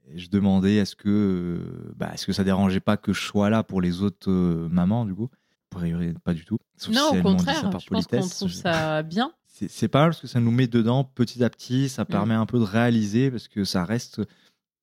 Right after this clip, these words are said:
Speaker 1: enfin, c'est quelque chose qui existe, bah, on le voit tous les, enfin, pas tous les jours, mais on le voit au quotidien, des, des femmes enceintes dans la rue. Mais le fait de le, de vivre ces petites étapes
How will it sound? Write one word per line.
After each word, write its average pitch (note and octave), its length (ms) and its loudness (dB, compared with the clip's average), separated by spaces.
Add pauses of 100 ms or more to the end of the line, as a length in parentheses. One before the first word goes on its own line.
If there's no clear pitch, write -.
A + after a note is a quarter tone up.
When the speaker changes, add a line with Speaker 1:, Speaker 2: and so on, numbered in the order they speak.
(280)
Speaker 1:
enfin, - 140 -12
c'est G#2 140 -10
quelque G#2 120 -4
chose B2+ 200 -2
qui - 140 -2
existe, G2+ 340 -4 (380)
bah, - 120 -20
on G2 80 -6
le F#2+ 60 -6
voit G2+ 200 2
tous G2 280 -8
les, F#2 160 -2
enfin, E2 180 -10
pas E2+ 140 -16
tous - 100 -6
les G#2 100 4
jours, A#2 200 2
mais G#2+ 80 0
on F2+ 80 2
le F2 80 -2
voit G2+ 260 -2
au G2+ 60 0
quotidien, F#2+ 600 -2
des, E2+ 200 -4 (240)
des - 320 -8
femmes A#2 160 -2
enceintes A#2 260 -2
dans A2 100 0
la G2+ 120 2
rue. A#2 160 0 (520)
Mais F#2+ 200 2
le G2+ 160 2
fait A#2 200 0
de A2 120 2
le, G2+ 480 2
de F#2+ 120 -2
vivre B2 240 0
ces A#2+ 140 -2
petites A2+ 320 -12
étapes C3 380 0